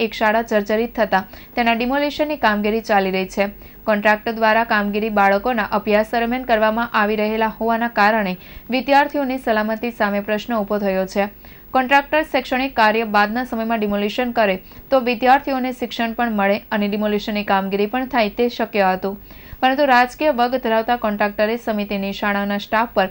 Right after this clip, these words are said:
રોક જમાવીને વિદ્યાર્થીઓની સલામતી માટે શૈક્ષણિક કાર્ય બંધ કરી દેવા માટે જણાવ્યું અને શાળા દ્વારા શૈક્ષણિક કાર્ય બંધ કરી દેવામાં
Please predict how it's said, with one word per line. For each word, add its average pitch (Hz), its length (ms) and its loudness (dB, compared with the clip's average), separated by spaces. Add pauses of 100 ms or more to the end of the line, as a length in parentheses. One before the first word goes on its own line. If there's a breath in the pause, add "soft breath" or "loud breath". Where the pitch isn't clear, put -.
(440 loud breath)
રોક 285 220 4
જમાવીને 220 600 0
વિદ્યાર્થીઓની 254 640 0
સલામતી 220 460 0
માટે 208 280 -2
શૈક્ષણિક 202 480 -4
કાર્ય 190 320 2
બંધ 240 240 -2
કરી 262 220 -2
દેવા 220 260 0
માટે 208 240 -2 (480 loud breath)
જણાવ્યું 269 580 2
અને 208 220 0
શાળા 240 340 4
દ્વારા 202 300 2
શૈક્ષણિક 240 420 -4
કાર્ય 233 240 2
બંધ 220 240 -2
કરી 208 220 0
દેવામાં 190 360 -2